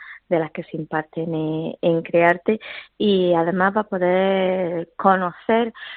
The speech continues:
muchas, muchas que ni siquiera sabemos que existen, que están,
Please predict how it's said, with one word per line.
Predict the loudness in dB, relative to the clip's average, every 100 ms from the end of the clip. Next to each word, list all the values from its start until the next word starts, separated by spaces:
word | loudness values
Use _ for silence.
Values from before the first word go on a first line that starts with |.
| -6
muchas, | 0 0 -2 -2 0 0 0 -2 -6 -4
muchas | -4 -2 -4
que | -2
ni | -4 -4
siquiera | -10 -4 -2 0 0 -2 -4
sabemos | -8 -6 -6 -8
que | -10
existen, | -10 -12 -10 -12
que | -12
están, | -14 -8 -6 -4